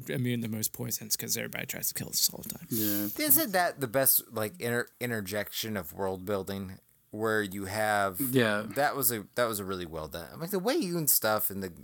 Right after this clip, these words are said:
Speaker 3: and, like, I
Speaker 2: It's
Speaker 3: would
Speaker 2: really
Speaker 3: say half
Speaker 2: good.
Speaker 3: the Dukat stuff is really good in this episode. Yeah.
Speaker 2: Could you imagine how fun this episode would be if it was just Dukat and Wei Yun trying to kill a,
Speaker 3: If
Speaker 2: a
Speaker 3: the
Speaker 2: spy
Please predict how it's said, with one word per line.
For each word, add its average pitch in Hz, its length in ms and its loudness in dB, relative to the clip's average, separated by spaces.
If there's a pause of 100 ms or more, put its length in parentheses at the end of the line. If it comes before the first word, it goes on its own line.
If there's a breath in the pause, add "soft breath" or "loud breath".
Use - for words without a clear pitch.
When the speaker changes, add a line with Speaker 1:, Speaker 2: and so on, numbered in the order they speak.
(180)
Speaker 3:
and, 107 320 -6
like, 104 260 -4 (220)
I 110 120 4
Speaker 2:
It's - 140 2
Speaker 3:
would 185 100 10
Speaker 2:
really 147 140 8
Speaker 3:
say 107 100 -2
half 113 240 6
Speaker 2:
good. 127 100 -2
Speaker 3:
the 110 80 -2
Dukat 95 320 2 (220)
stuff 87 280 2
is 82 160 -6
really 80 240 -4
good 71 220 -6
in 69 80 -10
this 69 280 0
episode. 73 520 -4
Yeah. 80 300 -2 (240)
Speaker 2:
Could 233 140 2
you 277 60 2
imagine 226 340 4
how 190 100 2
fun 160 240 4
this 151 120 4
episode 143 360 2
would 127 180 -4
be 135 260 2
if 127 200 -2
it - 80 -4
was 123 180 -4
just 113 500 -2
Dukat 117 580 2
and 127 140 -2
Wei 117 200 0
Yun 127 340 0
trying 127 240 2
to 107 60 -4
kill 123 580 0
a, 135 240 2
Speaker 3:
If 127 120 6
Speaker 2:
a 135 40 -2
Speaker 3:
the 120 60 0
Speaker 2:
spy 123 640 4